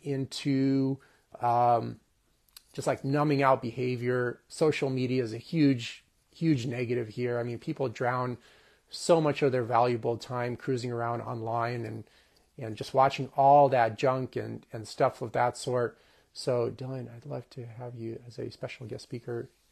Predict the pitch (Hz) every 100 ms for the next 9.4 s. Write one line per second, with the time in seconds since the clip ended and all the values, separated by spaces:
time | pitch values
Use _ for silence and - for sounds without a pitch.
0 | _ _ _ _ - 202 175 170 190 165
1 | 127 131 135 - 135 123 180 220 208 160
2 | 143 147 117 143 147 - 147 151 156 160
3 | 127 - 151 147 - 170 165 156 135 131
4 | 123 120 117 - _ _ - _ _ _
5 | - 123 131 127 120 - - 123 120 117
6 | - 156 - 160 151 160 147 123 - -
7 | 139 151 147 131 131 123 123 127 135 123
8 | - 113 120 - 104 - 113 107 98 104
9 | _ - 107 90